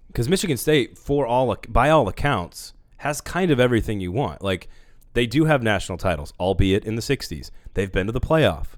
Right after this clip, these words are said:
You know, they've hired multiple decent coaches. They've won in multiple eras.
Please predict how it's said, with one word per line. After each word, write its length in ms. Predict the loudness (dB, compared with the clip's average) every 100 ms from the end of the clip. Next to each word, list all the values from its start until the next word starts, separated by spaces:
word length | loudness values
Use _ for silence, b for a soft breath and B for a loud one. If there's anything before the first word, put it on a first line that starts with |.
| b b b b b
You 80 | -2
know, 100 | 0
they've 160 | 2 0
hired 460 | 0 2 2 0
multiple 460 | -2 -2 0 -2 -2
decent 400 | -2 -4 -4 -2
coaches. 420 | 2 2 0 -6
They've 200 | -2 -2
won 480 | -2 0 0 -2 -4 -6
in 140 | -4
multiple 480 | -2 -2 -2 -4 0
eras. 460 | 2 0 -2 -10